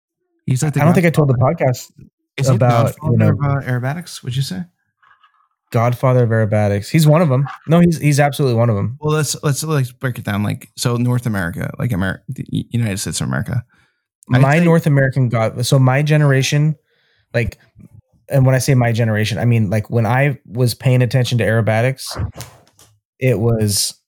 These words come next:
Speaker 2: this would be, this, and this is who I hold, like, really, really dear to my heart in terms of inspiration,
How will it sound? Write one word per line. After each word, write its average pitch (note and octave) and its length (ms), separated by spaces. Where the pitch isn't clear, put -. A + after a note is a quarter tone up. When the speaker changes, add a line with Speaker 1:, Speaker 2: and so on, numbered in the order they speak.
Speaker 2:
this C3 220
would C3+ 100
be, B2 400
this, C#3 220
and C#3 360
this C#3 280
is D3 80
who D3 120
I C#3 120
hold, A#2+ 420
like, A#2+ 420
really, A#2+ 480
really A2 360
dear B2+ 160
to B2 80
my A2 100
heart G#2+ 300
in G#2+ 80
terms G#2+ 320
of G2+ 280
inspiration, C3 880